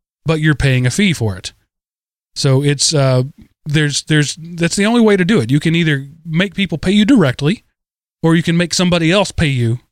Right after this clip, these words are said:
to provide your content. And it's a viable option. It's out there. Um, but it's a, it's a, it's a li-, narrow and limited in its scope. But if all you wanna do is podcast, you wanna sit in a chair behind a desk with a mic in front of you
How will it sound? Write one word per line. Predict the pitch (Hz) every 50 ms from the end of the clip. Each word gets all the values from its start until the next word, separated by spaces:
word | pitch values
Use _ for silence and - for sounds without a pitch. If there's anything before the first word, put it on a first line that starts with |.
| _ _ -
to | - 127
provide | - 143 123 131 123 123 117
your | 120 117
content. | - 143 123 113 104 98 92 - - - _ _ _ _ _ -
And | 190 247
it's | 240
a | 302 226
viable | 196 214 214 233 247 214 247 240 226 214 -
option. | 190 190 - 202 - 175 151 156
It's | 160 151
out | 180 220 339 - -
there. | 123 101 95 113 - - _ _ _ _ _ _ _ _ _ _ -
Um, | 135 127 127 123 120 120 120 _ _ _ _ _ _
but | 131 147 156 151 151
it's | 151 151 - -
a, | 147 139 139 165
it's | 156 135 -
a, | 143 135 131 151
it's | 143 131 - 143
a | 131 127 123 123 123 123 120 131 143
li-, | 147 147 147 143 165 180 165
narrow | 165 175 190 202 202 196 190 190
and | 160 156 156
limited | 160 165 165 156 - 151 143 151
in | 143 135
its | 135 123 -
scope. | - - 180 156 110 - - _ _ _ _ _ _ _ _ _ _ _ - - -
But | 180 170
if | 156 -
all | 175 233 285
you | 285 285
wanna | 262 226 202
do | 185 170
is | 147
podcast, | - 160 139 131 - 120 107 104 -
you | 151 143
wanna | 139 127 123
sit | - 220 214
in | 208
a | 175
chair | - 180 175 165 165 - - - - - -
behind | - 139 156 175 180 170
a |
desk | 151 160 156 151 147 -
with | 147 135
a | 131
mic | 131 143 151 147 156
in | 147
front | - 143 131 117
of | 101 101
you | 101 107